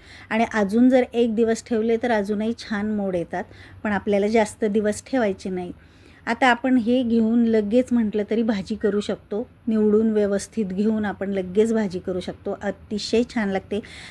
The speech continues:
अजिबात चिकट झालेली नाही, या मटकीला अजिबात वाससुद्धा आलेला नाही आहे कोणताच. तर अशा पद्धतीने छान अशी कडधान्याला आपण मोड आणू शकतो. तर तुम्हाला हा व्हिडिओ कसा वाटला मला कमेंट करून सांगा.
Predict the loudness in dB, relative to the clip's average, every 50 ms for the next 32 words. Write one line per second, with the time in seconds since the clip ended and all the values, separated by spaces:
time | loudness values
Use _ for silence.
0 | -6 -4 0 2 4 4 4 2 2 -2 -2 -2 2 2 2 4 4 4 4 4
1 | 4 2 2 2 2 2 0 0 -2 -4 -4 -4 -2 -2 -2 -2 -2 -2 -2 -4
2 | -6 -6 -6 -4 0 0 2 2 2 2 0 0 2 2 0 0 0 -2 -2 0
3 | 0 0 0 0 -4 -4 -4 -2 0 0 0 0 2 0 0 0 0 0 0 0
4 | 0 -2 -2 -2 -4 -4 -6 -6 -8 -8 -10 -8 -8 -10 -10 -12 -14 -20 -20 -20
5 | -20 -20 -20 -20 -14 -4 -4 -2 -2 -2 -2 0 2 0 2 2 0 0 2 2
6 | 2 2 2 0 0 0 -2 -2 -4 -8 -12 -20 -20 -20 -20 -20 _ -8 -4 -2
7 | -2 0 0 -2 -2 -4 -4 0 0 0 2 2 2 2 2 2 2 2 2 2
8 | 2 0 0 -2 -4 -4 -2 0 2 2 2 2 2 2 0 -2 -2 -2 -4 -6
9 | -6 -8 -10 -8 -8 -10 -10 -18 -20 -20 -12 -6 -4 -2 0 0 0 0 -2 -2
10 | -2 0 0 2 2 2 2 2 2 0 -2 -4 -6 -4 -2 -2 0 0 0 -2
11 | -2 -4 -6 -6 -6 -6 -12 -20 -20 -20 -20 -16 -10 -6 -4 -4 -4 -4 -2 -2
12 | -2 -2 -2 -4 -4 -2 -2 0 0 0 -2 -2 -2 -2 -2 -2 -2 -2 -4 -4